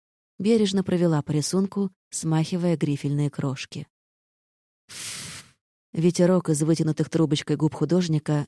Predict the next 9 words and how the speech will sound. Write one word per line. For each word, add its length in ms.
довершил 480
очистку. 600
Листок 460
сложился 460
пополам 560
и 80
ещё 360
раз 180
пополам. 500